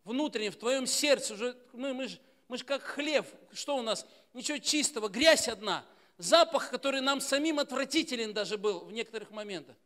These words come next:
Вот впусти туда Христа, он не гнушается.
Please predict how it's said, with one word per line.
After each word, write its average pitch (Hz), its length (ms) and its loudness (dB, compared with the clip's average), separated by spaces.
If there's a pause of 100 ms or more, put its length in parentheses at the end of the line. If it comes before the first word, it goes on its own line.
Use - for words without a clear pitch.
(460)
Вот 214 160 -6
впусти 269 400 -4
туда 226 260 -2
Христа, 185 440 -8
он 247 200 -4
не 254 80 -6
гнушается. 202 720 -6